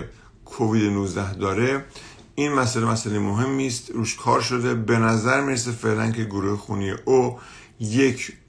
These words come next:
مقاومت ضمنی داره و به نظر می‌رسه گروه خونی آ، ای از همه وضعش بدتر در برابر این ویروس، ولی تفاوت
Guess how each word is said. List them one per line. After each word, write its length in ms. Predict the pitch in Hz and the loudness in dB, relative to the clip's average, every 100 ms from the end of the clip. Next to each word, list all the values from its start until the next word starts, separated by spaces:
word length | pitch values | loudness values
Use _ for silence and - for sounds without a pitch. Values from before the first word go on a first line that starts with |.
| - 110 | -16 -6
مقاومت 1080 | 101 101 98 101 92 98 107 117 117 101 | -2 0 2 2 2 0 2 0 0 0
ضمنی 800 | 95 95 92 98 95 95 101 90 | 0 -4 -2 -2 0 -2 -2 -2
داره 560 | 90 113 123 127 127 - - - - - | 2 4 4 2 -2 -8 -20 -20 -20 -6
و 80 | 104 | -2
به 100 | 110 | 0
نظر 260 | 104 113 | 2 0
می‌رسه 280 | 131 123 127 | 0 -2 -2
گروه 280 | 107 101 104 | 0 0 0
خونی 360 | - 101 98 95 - | -4 -6 -4 -8 -4
آ، 280 | 120 120 123 120 - - - - | 0 2 0 -6 -20 -20 -10 2
ای 300 | 117 131 131 | 4 4 -2
از 240 | - 104 107 | -6 -6 -4
همه 240 | 98 107 | -4 -2
وضعش 340 | 104 104 104 - | 0 -2 -2 -6
بدتر 500 | 101 95 - 131 135 | -8 -8 -2 0 4
در 160 | 127 | 2
برابر 260 | 117 110 110 | 2 2 2
این 120 | 110 | 0
ویروس، 240 | 110 110 104 | -2 -2 0
ولی 240 | 123 139 135 - - - - | 0 -2 -6 -16 -20 -20 -14
تفاوت 500 | - 117 117 117 147 | -4 0 2 2 2